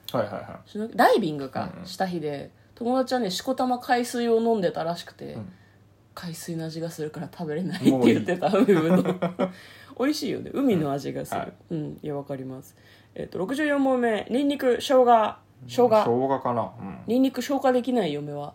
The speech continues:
Speaker 1: あ、そうなの？
Speaker 2: なんか、おえってなる。だから、餃子にニンニク入ってんの好きなんだけど、
Speaker 1: うん。
Speaker 2: 胃が痛くなるのね、後で。
Speaker 1: あー、はいはいはい。
Speaker 2: うん。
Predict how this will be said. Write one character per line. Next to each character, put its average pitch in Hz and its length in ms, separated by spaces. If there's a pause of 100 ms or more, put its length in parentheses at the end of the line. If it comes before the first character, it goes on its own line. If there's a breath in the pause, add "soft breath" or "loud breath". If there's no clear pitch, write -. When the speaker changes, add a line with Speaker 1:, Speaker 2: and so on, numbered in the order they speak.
(140)
Speaker 1:
あ、 127 120
そ 220 180
う - 40
な - 80
の？ - 120 (120)
Speaker 2:
な 208 80
ん 202 40
か、 165 340
お 180 100
え 196 60
っ - 20
て 175 140
な 143 140
る。 - 160
だ 180 100
か 170 80
ら、 147 120 (260)
餃 349 280
子 359 100
に 339 100
ニ 311 140
ン 302 40
ニ 311 80
ク 320 100
入 320 120
っ 320 40
て 240 140
ん 190 40
の 143 80
好 - 60
き - 140
な 254 120
ん 160 60
だ 139 100
け 143 100
ど、 147 340
Speaker 1:
う - 40
ん。 98 40
Speaker 2:
胃 247 80
が 294 120
痛 339 200
く 202 120
な 165 80
る 151 100
の 135 100
ね、 156 100
後 143 100
で。 - 60
Speaker 1:
あ - 20
ー、 107 440
は 110 60
い - 40
は - 40
い 160 40
は 151 200
い。 143 40
Speaker 2:
う - 20
ん。 139 180